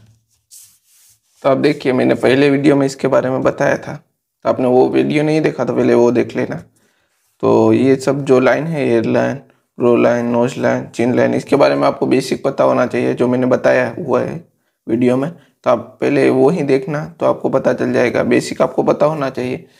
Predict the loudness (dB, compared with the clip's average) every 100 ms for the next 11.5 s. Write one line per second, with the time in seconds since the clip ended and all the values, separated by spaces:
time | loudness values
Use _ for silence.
0 | _ _ 0 2 2 2 0 0 -2 0
1 | 0 0 -2 -4 -6 -6 -8 -8 -4 -4
2 | -2 -2 0 0 -2 -6 -10 _ _ _
3 | _ 0 2 4 2 2 0 -2 -2 -2
4 | 0 -4 -2 -2 -2 -4 -4 -12 -14 _
5 | -20 _ _ _ _ _ _ _ _ _
6 | _ _ _ _ _ _ -16 -4 -2 2
7 | 2 4 4 2 0 -4 -2 -2 0 -2
8 | 0 -2 -2 -4 -4 -12 -2 -2 0 -4
9 | -2 -4 -4 -10 -16 _ _ -2 -2 2
10 | 2 2 0 0 0 2 0 -2 -4 -6
11 | -8 -8 -8 -8 -10